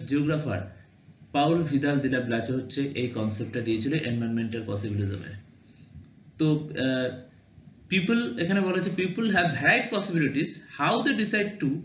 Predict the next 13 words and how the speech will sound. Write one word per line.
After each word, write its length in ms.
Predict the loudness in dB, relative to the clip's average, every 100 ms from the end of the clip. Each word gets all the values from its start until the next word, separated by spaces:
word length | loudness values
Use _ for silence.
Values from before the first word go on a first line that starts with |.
| -12 -6 2
live 440 | 4 4 0 2
within 320 | 2 2 -2 -4 -10 -18 -10 -4
given 280 | 0 2
environment।" 680 | 2 0 0 0 0 -2 -6
তাহলে 160 | -6 -4
পরিবেশ 360 | -2 -2 -2 -2
অনেক 260 | -2 -2
সম্ভাবনা 460 | 0 0 0 2 0
তুলে 200 | 0 -2
ধরবে, 380 | -2 -2 -4 -6 -12 -20 -12 -4
মানুষ 420 | 0 2 2 2
decide 400 | 0 0 0 0
করবে 400 | -2 0 -2